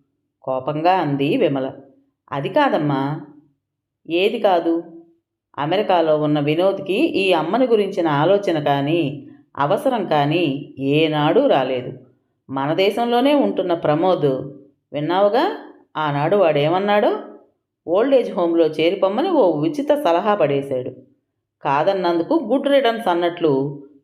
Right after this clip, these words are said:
చేతులు దులిపేసుకున్నాడు. ఎంతైనా ఆడపిల్లవి, నీ దగ్గరకు రమ్మంటూ బతిమాలావు, బామాలావు. కన్నపిల్లల దయాదాక్షిణ్యాల మీద ఆధారపడి జీవించకూడదనే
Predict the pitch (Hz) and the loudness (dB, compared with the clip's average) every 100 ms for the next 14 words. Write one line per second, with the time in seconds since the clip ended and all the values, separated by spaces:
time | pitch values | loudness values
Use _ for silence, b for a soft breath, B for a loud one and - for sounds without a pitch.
0 | _ - 269 277 208 160 147 151 - 139 | _ 0 0 0 0 0 0 -2 -2 -6
1 | 135 127 127 - _ _ _ _ _ - | -6 -6 -10 -14 _ _ _ _ _ -8
2 | 151 151 147 139 139 180 208 151 165 180 | -6 -4 -2 0 0 0 2 2 0 0
3 | 151 135 131 131 147 - - _ - 202 | 0 -2 -4 -6 -10 -14 -20 _ -8 -2
4 | 226 - 254 294 269 180 190 190 185 185 | 0 2 2 0 0 0 0 -2 0 0
5 | - 151 147 185 165 147 156 247 143 139 | 2 0 0 0 2 2 2 2 0 0
6 | 143 135 131 131 - - _ _ _ _ | 0 0 -2 -4 -12 -20 _ _ _ _
7 | _ 143 135 139 156 180 220 185 170 175 | _ -8 -6 -4 0 2 2 2 2 2
8 | 165 - 160 151 151 147 143 143 135 170 | 0 -2 -6 -2 0 2 2 2 0 2
9 | 202 214 202 160 151 147 147 147 143 139 | 0 0 -2 -2 -2 -2 -2 -2 -2 0
10 | 139 156 294 370 175 - | 0 0 0 0 -2 -10